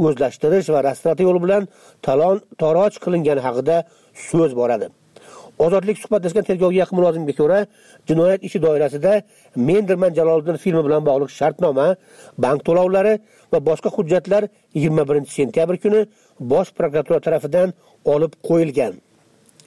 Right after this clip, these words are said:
Bundan oldin Ozodlik bilan suhbatda O'zbekiston boshqaruviga yaqin bir-biridan mustaqil mulozimlar va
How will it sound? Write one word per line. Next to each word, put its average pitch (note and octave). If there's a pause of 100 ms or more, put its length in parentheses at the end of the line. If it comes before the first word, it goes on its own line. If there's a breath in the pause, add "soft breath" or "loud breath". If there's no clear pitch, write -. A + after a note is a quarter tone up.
(120)
Bundan F#3
oldin E3 (500 loud breath)
Ozodlik D3+
bilan E3+
suhbatda F#3 (500 soft breath)
O'zbekiston F#3 (120)
boshqaruviga F3+
yaqin F#3+
bir-biridan F3+
mustaqil F#3
mulozimlar D#3+
va F3+